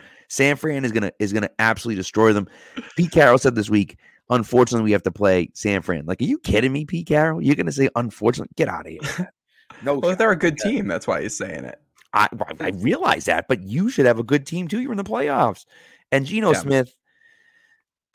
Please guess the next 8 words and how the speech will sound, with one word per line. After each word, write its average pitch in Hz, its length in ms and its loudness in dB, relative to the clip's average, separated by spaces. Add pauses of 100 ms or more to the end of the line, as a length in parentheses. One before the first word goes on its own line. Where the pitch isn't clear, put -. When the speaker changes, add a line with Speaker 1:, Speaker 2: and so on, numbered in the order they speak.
(120)
Speaker 2:
I 135 140 0
mean, 117 560 0 (920)
he 135 180 -4
just 95 220 -6
doesn't 90 280 -4
have 87 320 0
it. 87 160 2
I'm, - 80 -2